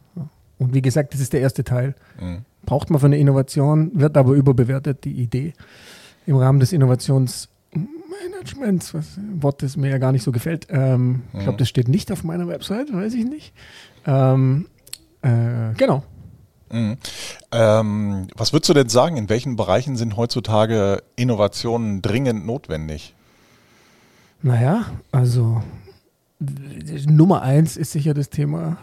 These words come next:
Speaker 1: das uns zurzeit wahrscheinlich am meisten beschäftigt. Ich weiß gar nicht, wie zeitnah dieser Podcast dann ausgestrahlt wird, aber ich glaube, dann ist es immer noch relevant. Ja, wie unser Planet geschützt werden kann letztendlich davor, dass wir ihn kaputt machen.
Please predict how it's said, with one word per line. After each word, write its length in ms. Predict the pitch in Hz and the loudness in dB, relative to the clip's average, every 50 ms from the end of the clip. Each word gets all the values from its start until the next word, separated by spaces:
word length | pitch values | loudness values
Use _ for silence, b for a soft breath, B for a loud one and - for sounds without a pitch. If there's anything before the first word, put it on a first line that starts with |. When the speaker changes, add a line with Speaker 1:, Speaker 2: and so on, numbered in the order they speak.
| - 92 | -12 -10
Speaker 1:
das 180 | - 147 143 - | -8 -8 -6 -2
uns 260 | 170 147 139 127 - | -2 -2 -2 -2 -4
zurzeit 540 | - - 147 135 - 143 151 170 196 - - | -4 -4 -4 -2 0 2 2 2 2 2 -2
wahrscheinlich 380 | 139 117 - 135 131 131 117 123 | -4 -4 -2 -4 -2 -2 -2 -2
am 80 | 127 | -2
meisten 320 | 131 131 131 - - 139 131 | -2 -2 -4 -4 -4 -6 -6
beschäftigt. 500 | 123 - 147 139 - - 180 175 - - | -4 -4 -6 -8 -8 -8 -10 -10 -10 -10
Ich 140 | 135 113 | -10 -8
weiß 160 | 147 147 147 - | -6 -6 -6 -4
gar 100 | 147 139 | -4 -4
nicht, 220 | 135 120 - - | -4 -4 -4 -6
wie 180 | 139 131 123 - | -6 -6 -6 -8
zeitnah 920 | - - 135 139 151 151 - - - - 147 139 135 139 139 143 139 143 | -6 -4 -2 -2 -4 -4 -8 -12 -12 -8 -6 -4 -4 -4 -2 -2 -2 -2
dieser 720 | 135 127 151 139 135 135 143 135 131 131 131 131 131 135 - _ _ _ _ _ | -4 -4 -4 -6 -4 -4 -2 -2 -2 -2 -2 -4 -6 -8 -10 _ _ _ _ _
Podcast 680 | - - 131 - _ - - 131 123 123 135 - - - | -6 -6 -6 -6 _ -12 -8 -6 -4 -4 -4 -4 -4 -2
dann 160 | 127 131 131 | 0 0 0
ausgestrahlt 640 | - - 160 - - - - - - 143 143 135 151 | -2 -4 -8 -8 -6 -8 -10 -4 -2 -2 -2 0 -2
wird, 120 | 143 151 | -4 -2
aber 120 | 147 135 | -4 -4
ich 60 | 123 - | -4 -2
glaube, 160 | - 147 156 | -2 0 2
dann 140 | 151 147 147 | 4 4 4
ist 140 | 147 151 147 | 2 0 -2
es 80 | - | -4
immer 160 | 175 160 160 156 | -2 -2 0 0
noch 180 | 143 - - | -2 -4 -4
relevant. 420 | 139 123 127 120 120 123 151 b b b b b b b b b b b b b b b b _ _ | -4 -2 -2 -2 -2 -4 -6 b b b b b b b b b b b b b b b b _ _
Ja, 340 | 139 139 98 101 151 151 - 349 320 | -10 -8 -6 -4 -4 -6 -6 -8 -10
wie 560 | - 123 143 143 135 135 127 131 135 131 120 127 120 107 B B B _ | -10 -8 -6 -4 -2 -2 -2 -2 0 0 0 0 -2 -2 B B B _
unser 680 | - 143 139 135 139 135 131 139 135 131 139 143 131 120 | 0 2 2 4 2 2 0 0 -2 0 0 0 0 0
Planet 600 | 117 - - 156 147 143 151 185 - - - - | -2 0 2 4 4 4 4 2 0 -4 -12 -12
geschützt 480 | - 143 - - - - - - - - | -10 -10 -10 -8 -10 -14 -14 -16 -10 -8
werden 240 | 131 127 127 127 123 | -6 -4 -4 -4 -6
kann 160 | - 143 151 | -6 -8 -8
letztendlich 640 | 170 151 165 - - 151 131 131 - - 147 - | -8 -10 -12 -12 -10 -10 -10 -10 -10 -12 -16 -12
davor, 340 | - - 143 - - 135 127 | -12 -12 -10 -8 -6 -4 -2
dass 160 | 123 123 113 | -2 -2 -2
wir 140 | 131 131 131 | -2 -2 -2
ihn 80 | 131 123 | -2 -2
kaputt 280 | 135 131 - 160 - | -4 -6 -6 -8 -8
machen. 260 | - 135 113 143 143 | -8 -8 -8 -10 -12